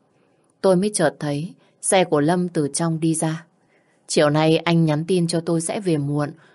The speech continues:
tôi còn nghĩ rằng anh ta họp chuyên môn rồi đi ăn uống đến tối mịt mới về.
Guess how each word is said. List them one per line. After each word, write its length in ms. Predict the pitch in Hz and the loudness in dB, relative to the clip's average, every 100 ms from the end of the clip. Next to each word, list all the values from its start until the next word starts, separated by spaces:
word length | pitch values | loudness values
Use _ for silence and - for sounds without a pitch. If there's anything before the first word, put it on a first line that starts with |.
| _ | _
tôi 120 | 220 214 | -2 0
còn 200 | 170 160 | 0 0
nghĩ 200 | 180 254 | -2 0
rằng 260 | 170 151 | 0 -2
anh 180 | - 202 | -4 -4
ta 120 | 214 | -2
họp 280 | 208 151 139 | 0 0 -2
chuyên 220 | 190 180 | -2 -2
môn 260 | 180 190 190 - _ - | 0 0 -2 -8 _ -4
rồi 240 | 170 156 | 0 2
đi 120 | 175 | 2
ăn 200 | 208 208 | 0 -2
uống 320 | 190 156 160 | 0 0 0
đến 220 | 151 151 180 | -2 -4 -2
tối 220 | 156 220 | -2 -2
mịt 260 | 220 156 | -2 -2
mới 140 | 180 220 | -4 -4
về. 280 | 160 143 | -4 -4